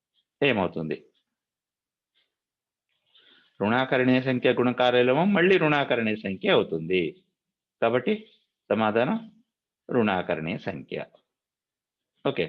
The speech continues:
so ఇంతటితో ఈ అభ్యాసం పూర్తయింది. తదుపరి అంశాన్ని మనం చెప్పుకొని నెక్స్ట్ అభ్యాసంలో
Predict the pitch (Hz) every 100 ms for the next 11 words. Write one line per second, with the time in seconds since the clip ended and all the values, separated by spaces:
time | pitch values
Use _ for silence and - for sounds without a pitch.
0 | - _ _ _ _ _ _ - 98 92
1 | 92 - - - - _ _ 120 123 120
2 | 127 110 98 - _ - 110 101 107 104
3 | 147 226 - _ _ _ _ _ _ -
4 | 110 117 107 120 202 - - _ _ _
5 | _ _ _ _ _ - - - 131 135
6 | 151 139 120 120 123 120 120 104 107 101
7 | 85 - _ _ _ _ - 113 123 135
8 | 226 254 - _ _ _ _ _ _ _
9 | _ 117 127 - - 143 107 107 107 101
10 | 101